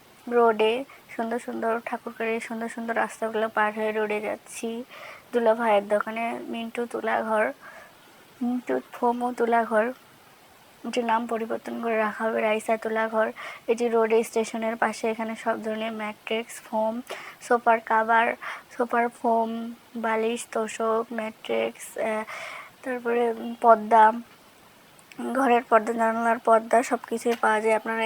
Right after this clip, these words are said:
এখানে আসবেন, নিতে পারেন, সুলভ মূল্যে পাওয়া যায়। এখন আমরা সবাই চলে এসেছে, আপুরাও চলে এসেছে। এখনও আমরা আরেকটা অটোতে উঠে পড়লাম। এই যে রাইসামণি কান্না করতেছে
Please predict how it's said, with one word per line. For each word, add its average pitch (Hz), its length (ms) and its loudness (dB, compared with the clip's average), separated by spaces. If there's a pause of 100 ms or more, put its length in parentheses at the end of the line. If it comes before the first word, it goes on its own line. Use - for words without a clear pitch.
এখানে 226 200 -6 (100)
আসবেন, 226 340 -4 (520)
নিতে 240 240 -2 (100)
পারেন, 226 260 4 (360)
সুলভ 240 340 4
মূল্যে 233 240 -2 (100)
পাওয়া 220 260 2
যায়। 226 180 2 (800)
এখন 240 180 -2 (220)
আমরা 233 220 -2 (420)
সবাই 240 220 4 (120)
চলে 233 240 2
এসেছে, 233 260 -4 (140)
আপুরাও 233 420 0
চলে 233 240 0
এসেছে। 240 320 -6
এখনও 233 300 -6
আমরা 226 260 -6
আরেকটা 233 360 -6
অটোতে 233 320 -4
উঠে 233 220 -6
পড়লাম। 233 320 -2 (1500)
এই 262 80 0
যে 254 140 8
রাইসামণি 240 520 2 (220)
কান্না 233 300 -2
করতেছে 240 380 -6